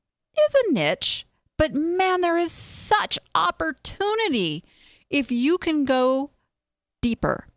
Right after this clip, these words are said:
And what I mean by that, don't just sell clothing. Figure out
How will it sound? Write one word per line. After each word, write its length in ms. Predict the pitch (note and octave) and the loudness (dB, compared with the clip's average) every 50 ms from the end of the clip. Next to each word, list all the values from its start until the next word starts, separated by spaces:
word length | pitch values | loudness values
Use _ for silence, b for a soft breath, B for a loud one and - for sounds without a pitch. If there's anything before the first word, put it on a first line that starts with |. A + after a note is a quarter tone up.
| _ _ _ _ _ _ - | _ _ _ _ _ _ -6
And 100 | G3 F#3 | -4 -2
what 80 | F#3 | -2
I 80 | F3+ F3+ | -2 0
mean 260 | G#3+ C4 F4+ G4+ F#4+ | 0 0 0 0 2
by 140 | C#4+ A#3 G#3+ | 2 2 2
that, 360 | G3 F3+ F3 F3 E3 - - - _ _ _ _ _ _ _ _ _ _ - | 2 2 2 0 -2 -4 -8 -18 _ _ _ _ _ _ _ _ _ _ 0
don't 240 | - C4+ D#4 F#4 F#4 | 0 2 2 2 0
just 180 | - G4 F4+ | 0 -2 0
sell 200 | - - D#4 C#4+ | 0 0 0 0
clothing. 500 | - - - D4 D4 D#4+ F4 E4 C#4 G3+ G3+ | -2 -2 0 2 2 2 2 0 -2 -2 -2
Figure 220 | - B3 B3 C4+ | -2 -2 -2 0
out 320 | C4 B3 A#3+ A#3 A#3 A#3 | 0 0 2 0 0 -2